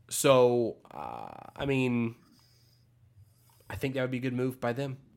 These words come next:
I think that Rob Gronkowski would love to come back, play one more time with, with Tom, have a,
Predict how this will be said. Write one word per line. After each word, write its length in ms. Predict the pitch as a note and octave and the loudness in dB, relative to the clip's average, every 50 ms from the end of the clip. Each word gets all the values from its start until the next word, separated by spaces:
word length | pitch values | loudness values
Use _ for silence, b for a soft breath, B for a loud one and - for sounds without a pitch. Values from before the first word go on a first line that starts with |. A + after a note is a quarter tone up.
| - - - | -16 -10 -8
I 60 | A#2 | -6
think 220 | - C3+ B2 A2+ | -2 -2 -2 -2
that 160 | C3 B2 A#2 A#2 | -2 -4 -2 0
Rob 220 | B2 A2+ A#2 A#2+ | 2 2 2 2
Gronkowski 440 | B2 B2 A#2 C3+ B2+ B2+ B2+ - C3+ | 2 0 0 2 0 0 0 -2 -4
would 120 | B2+ A#2 | -4 0
love 160 | A#2+ A#2+ A#2+ A#2 | 0 0 0 0
to 60 | - | 0
come 160 | - C3 A#2+ | 0 0 2
back, 320 | A#2 A#2+ B2+ C#3 C#3+ - - | 2 2 2 0 -2 -4 -4
play 240 | - - A#2+ A#2+ | 0 2 4 4
one 240 | B2 A#2+ A#2+ B2 B2+ | 4 4 2 2 4
more 240 | B2 A#2+ B2 B2 A#2+ | 2 4 4 2 2
time 400 | B2 - B2 A#2 A#2+ B2+ C#3+ C#3+ | 2 2 0 2 2 2 2 2
with, 220 | C3 A#2+ A2+ A2+ | 2 0 -2 -2
with 340 | - D#2+ G2+ A2+ A#2+ A2+ - | -10 -10 -4 -2 -2 -2 -2
Tom, 480 | - - B2 B2 B2+ C#3 D#3 E3+ F3+ D3+ C3 | -2 0 2 4 4 6 4 4 2 0 -2
have 180 | B2+ A#2+ A2+ A#2 | 0 0 2 2
a, 140 | A2 G#2+ | 0 -2